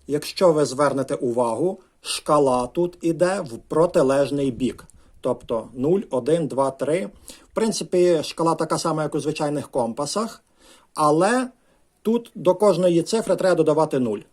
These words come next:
Тоді вийде, вийдуть ті самі градуси, що і у звичайному компасу. Як цим компасом користуватися? Тобто, щоб знайти азимут на об'єкт, ми нуль, тобто північ,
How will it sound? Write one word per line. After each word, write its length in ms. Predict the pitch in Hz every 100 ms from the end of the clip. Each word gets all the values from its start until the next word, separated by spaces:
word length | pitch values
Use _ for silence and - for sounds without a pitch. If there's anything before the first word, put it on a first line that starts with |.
| -
Тоді 220 | 135 147
вийде, 440 | 151 143 139 135 -
вийдуть 380 | 143 156 139 135
ті 100 | 147
самі 260 | 156 143
градуси, 540 | 123 131 131 127 - 127
що 380 | - - 139 143
і 100 | 143
у 120 | 131
звичайному 540 | 113 123 135 127 120 113
компасу. 520 | 117 127 - - - - - -
Як 260 | - 175 226
цим 200 | - 175
компасом 500 | 180 180 170 - 160
користуватися? 840 | 160 151 - 147 113 - - - - _ _ _ _ _ - _
Тобто, 340 | - 131 - 127
щоб 340 | - 208 214
знайти 360 | 180 190 180 202
азимут 460 | 180 175 160 151 160
на 160 | 165
об'єкт, 500 | 139 110 113 110 - - _ _ _ _ _
ми 420 | 131 170 185 117 - _ _ _ _ _ _ _ _ _ -
нуль, 280 | 170 254 302 -
тобто 320 | 156 - 139
північ, 580 | - 220 254 160 -